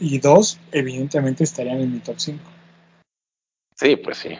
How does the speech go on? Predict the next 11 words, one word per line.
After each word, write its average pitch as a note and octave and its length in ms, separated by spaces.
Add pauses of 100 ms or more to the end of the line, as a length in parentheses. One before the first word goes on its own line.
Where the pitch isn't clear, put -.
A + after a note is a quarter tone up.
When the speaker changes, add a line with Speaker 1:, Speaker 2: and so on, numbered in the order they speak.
(280)
Speaker 1:
Y F3+ 180
el E3+ 140
New G3 160
Balance A3 420
que F3+ 80
acabo F3 260
de E3+ 80
conseguir, D#3 560
ese C#3+ 220
ya C#3 160
no C#3+ 160